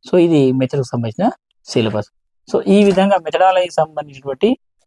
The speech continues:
అనేక రకాలైనటువంటి అంశాలను ఇందులో అద్భుతంగా పొందుపరచడం జరిగింది. ముఖ్యంగా ఏపీ అభ్యర్థులు ఈ పుస్తకాన్ని బ్రహ్మాండంగా తీసుకోవచ్చు డిఎస్సి కోసం.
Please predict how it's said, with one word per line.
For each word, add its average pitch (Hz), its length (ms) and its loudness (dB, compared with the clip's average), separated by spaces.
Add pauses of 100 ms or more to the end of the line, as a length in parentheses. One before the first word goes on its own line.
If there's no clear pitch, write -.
అనేక 185 440 2
రకాలైనటువంటి 143 680 0
అంశాలను 135 600 -2
ఇందులో 135 300 -4
అద్భుతంగా 139 480 -4
పొందుపరచడం 131 640 -2
జరిగింది. 123 240 -4
ముఖ్యంగా 180 340 0
ఏపీ 180 360 2
అభ్యర్థులు 160 600 0
ఈ 165 120 -4
పుస్తకాన్ని 156 460 -4
బ్రహ్మాండంగా 139 460 0
తీసుకోవచ్చు 123 540 -6
డిఎస్సి 127 380 -2
కోసం. 185 320 -8